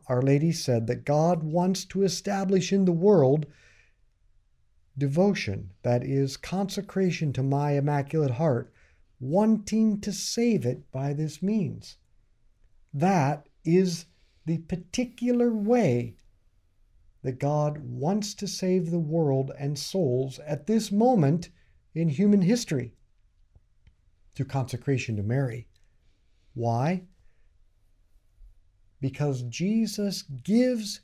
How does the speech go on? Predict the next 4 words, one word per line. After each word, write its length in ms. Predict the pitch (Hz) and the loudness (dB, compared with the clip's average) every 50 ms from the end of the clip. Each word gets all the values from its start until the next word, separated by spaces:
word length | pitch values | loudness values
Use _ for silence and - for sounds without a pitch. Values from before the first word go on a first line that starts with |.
| _ _ | _ _
his 560 | _ - - 202 220 220 226 220 202 175 - | _ -4 -2 2 2 4 4 2 0 -2 -8
divine 600 | - _ - 170 151 139 165 160 165 165 160 156 | -8 _ -4 -4 -2 -2 -2 -2 -2 -2 -2 0
life 580 | 151 147 143 143 139 123 120 123 123 - - _ _ _ _ _ _ _ _ _ _ _ _ _ | -2 -2 -2 -2 -4 -4 -6 -8 -12 -16 -20 _ _ _ _ _ _ _ _ _ _ _ _ _
through 540 | - - 160 180 196 175 131 123 131 143 139 | -8 -4 0 2 2 2 2 0 -2 -4 -6